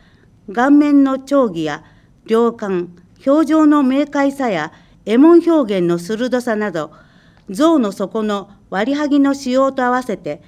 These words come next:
鎌倉時代の彫刻の要素が認められ、十二世紀末から十三世紀初頭の制作とみられます。両教地蔵の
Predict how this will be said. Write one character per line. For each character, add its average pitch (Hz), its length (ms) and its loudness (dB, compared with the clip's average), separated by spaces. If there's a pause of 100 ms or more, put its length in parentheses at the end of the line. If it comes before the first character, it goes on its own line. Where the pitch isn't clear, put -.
(260)
鎌 294 300 0
倉 330 240 0
時 330 100 -2
代 233 220 -2
の 165 320 -4
彫 277 220 0
刻 285 280 -4
の 277 140 2
要 294 180 2
素 208 160 -6
が 170 140 -2
認 180 220 -4
め 220 120 -4
ら 196 140 -4
れ、 151 200 -6 (1300)
十 285 240 0
二 254 160 6
世 262 220 0
紀 233 120 -8
末 185 300 -6
か 185 120 -6
ら 175 180 -8 (320)
十 285 180 -2
三 285 260 -2
世 277 220 -2
紀 190 140 -10
初 202 180 -8
頭 233 220 -2
の 220 200 -6
制 233 220 -4
作 226 260 -8
と 214 120 -6
み 202 100 -4
ら 196 140 -6
れ 185 100 -4
ま 180 160 -4
す。 - 220 -20 (2250)
両 277 300 0
教 302 340 -2
地 277 180 -6
蔵 196 280 -2
の 143 260 -6